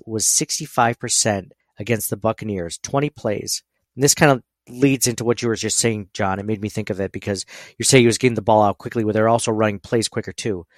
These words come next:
So they were six, they had sixty-five percent success rate on no huddle plays. To put that in perspective, fifty percent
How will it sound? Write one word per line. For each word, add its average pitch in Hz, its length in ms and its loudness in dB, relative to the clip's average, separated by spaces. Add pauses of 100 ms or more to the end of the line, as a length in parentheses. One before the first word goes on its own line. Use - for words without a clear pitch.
(200)
So 135 200 8
they 113 200 2
were 127 60 6
six, - 260 2
they 139 100 4
had 120 100 4
sixty-five 165 540 4
percent 127 340 0
success - 540 2 (300)
rate 110 300 0
on 101 260 -4
no 120 160 0
huddle 110 240 0
plays. - 480 -6 (360)
To 127 80 0
put - 220 -2
that 165 180 4
in 151 100 2
perspective, - 840 -4 (200)
fifty - 600 0
percent - 560 -4